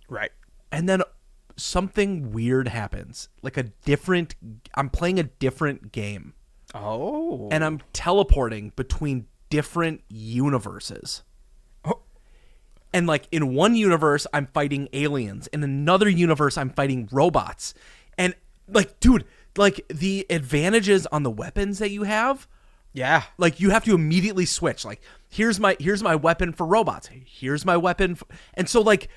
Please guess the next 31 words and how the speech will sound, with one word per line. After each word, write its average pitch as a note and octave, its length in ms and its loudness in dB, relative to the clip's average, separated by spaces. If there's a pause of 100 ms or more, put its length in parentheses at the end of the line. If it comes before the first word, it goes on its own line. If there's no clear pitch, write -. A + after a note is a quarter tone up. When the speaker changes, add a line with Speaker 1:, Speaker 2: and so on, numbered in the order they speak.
(180)
Speaker 2:
I'm G#3 100 4
like, A3 200 6
"Oh F#3+ 80 2
my G#3+ 120 6
God, G3+ 200 -4
it D3+ 100 -8
feels F3+ 200 0
like F#3+ 100 -4
I'm D#3+ 100 -6
playing D#3 240 -4
Destiny D#3+ 540 -4
right G#2+ 220 -8
now." A2 240 -12 (380)
Because, - 240 0
like, G3+ 120 2
I F#3+ 40 0
Speaker 1:
Mm-hmm. B2 80 0
Speaker 2:
have F#3+ 180 0
to G#3 60 -2
be G3+ 120 0
ready F3 300 0
to F3+ 60 -8
play. G3 320 -4
And F3 180 -2 (580)
I F3 60 2
haven't F3 380 0
had F3 500 0 (400)
that D#3+ 200 2
level D#3 420 0
of, A#2 140 -2
like, A2+ 340 -8